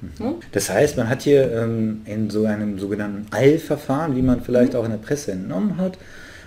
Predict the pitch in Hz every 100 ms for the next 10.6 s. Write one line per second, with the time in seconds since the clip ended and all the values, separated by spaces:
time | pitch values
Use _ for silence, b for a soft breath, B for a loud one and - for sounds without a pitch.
0 | B 127 131 127 127 127 123 B B B
1 | B - 127 131 - - - 92 95 151
2 | 190 170 - 135 135 - 104 123 135 -
3 | 117 123 165 147 117 123 135 120 107 -
4 | 87 82 170 214 - B B B B B
5 | 92 87 101 92 82 78 - b b b
6 | b 92 90 92 92 85 80 82 101 95
7 | 156 190 175 170 160 135 139 113 - 131
8 | 139 131 107 95 104 - - 101 113 131
9 | 135 160 165 123 123 135 131 - 120 131
10 | - 113 - 117 165